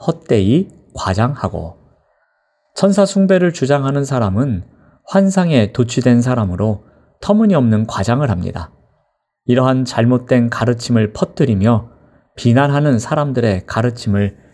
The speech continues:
경계할 것을 바울은 권면하고 있습니다.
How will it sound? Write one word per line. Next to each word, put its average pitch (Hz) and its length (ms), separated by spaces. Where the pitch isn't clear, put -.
경계할 123 640
것을 151 500
바울은 90 420
권면하고 92 540
있습니다. - 480